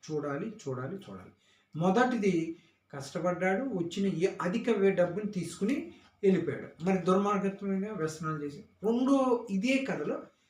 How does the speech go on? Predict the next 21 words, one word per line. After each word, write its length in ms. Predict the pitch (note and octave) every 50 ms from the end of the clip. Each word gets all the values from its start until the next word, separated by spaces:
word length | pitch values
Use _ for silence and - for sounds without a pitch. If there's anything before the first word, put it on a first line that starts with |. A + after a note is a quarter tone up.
| _ _ _ G#3
రెండోది 400 | A3 A3+ A#3 B3 A#3+ A3+ F#3 -
డబ్బు 380 | C#3 D3+ D3 C#3+ C#3+ E3+ E3
దొరకలేదు, 480 | D#3+ E3+ E3+ E3+ E3+ F3 F#3 G3+ A3+ A#3
అలాగే 380 | F#3 E3 F3+ F#3+ F#3+ G3+ G#3
కష్టపడ్డాడు. 600 | G#3 E3 - - - - - C#3 B2 A#2 A#2 A2+
చూడాలి 600 | - - _ _ - - G3+ G3 F#3+ F#3 E3 D#3+ D3+
అలాంటి 320 | D3 D3 D3 C#3+ B2+ C#3+
వ్యక్తిని, 300 | C#3 C3+ - C3+ B2+ B2+
కంటికి 460 | - F3 F3+ G3 F#3+ F#3 G#3 G3 F3
రెప్పలా, 520 | D#3 D#3 D3 - - - D3 C#3 C3 B2+ - -
కంటి 240 | C#3 D3 D#3 D3+ B2
పాపలాగా 680 | A#2 - C3 C3 B2 B2 - A#2 A#2 A#2 A#2+ C#3+ D3
కాపాడు. 380 | - - - - - - _ _ _ _ _ _ _ _ _ _ _ _ - G3+
మరి 200 | A3+ A#3 A#3+ A#3
ఇదే 460 | G3 F#3 F3 F3+ G#3 A3+ B3 C4+ C4
కథలో 300 | C4 A#3+ A3+ A3 G3 D3+
అదే 340 | - - - C#3 D#3+ G3 G#3+
రైతు, 360 | G#3 G#3+ G3 F#3+ - - -
అదే 380 | C3+ - - C3+ D#3+ F3+ F#3+
అనుకోండి 600 | F3+ D#3+ C#3+ C#3+ D3 D3+ C#3+ D3+ D3 A#2+ A2+ C3
ఎగ్జాంపుల్, 460 | C3 B2+ - - C3+ B2 G#2 - -